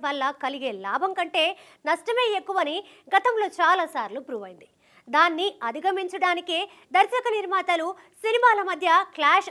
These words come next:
అనేది రాకుండా జాగ్రత్తలు తీసుకుంటున్నారు. ఎన్ని జాగ్రత్తలు తీసుకున్నా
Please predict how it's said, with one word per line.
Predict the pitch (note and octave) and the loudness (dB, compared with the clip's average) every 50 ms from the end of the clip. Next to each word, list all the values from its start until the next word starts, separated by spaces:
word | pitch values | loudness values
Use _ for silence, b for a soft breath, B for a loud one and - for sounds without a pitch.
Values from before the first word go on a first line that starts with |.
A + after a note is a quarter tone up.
| - F4 | -4 -6
అనేది | E4 F4 E4 D4 D#4 D4 | -4 -4 -6 -6 -4 -2
రాకుండా | D4+ D4+ D#4 E4 D#4+ D4+ C#4+ D#4+ F#4 B B B B B B3 A3+ | -2 -2 -4 -4 0 2 2 2 2 B B B B B -8 0
జాగ్రత్తలు | D4+ D4+ D#4 D4+ D#4 D4 - - A#3 G#3+ - A3+ | 2 2 2 2 0 -4 -6 -8 -12 -12 -12 -14
తీసుకుంటున్నారు. | G#3+ - _ - G3+ - G3+ F#3+ G#3 G3+ G3 - - b b b b b b - | -16 -16 _ -20 -20 -20 -18 -16 -14 -14 -14 -16 -20 b b b b b b -6
ఎన్ని | D#4+ E4+ G#4 B4 - A4 | -2 0 2 4 6 8
జాగ్రత్తలు | G#4+ G#4+ F#4+ A4+ A4+ A#4 A4 G4+ - G4 | 8 6 6 2 -2 -2 -4 -4 -4 -6
తీసుకున్నా | F#4+ - - F#4+ F4 F#4 F4 | -8 -8 -8 -6 -2 2 4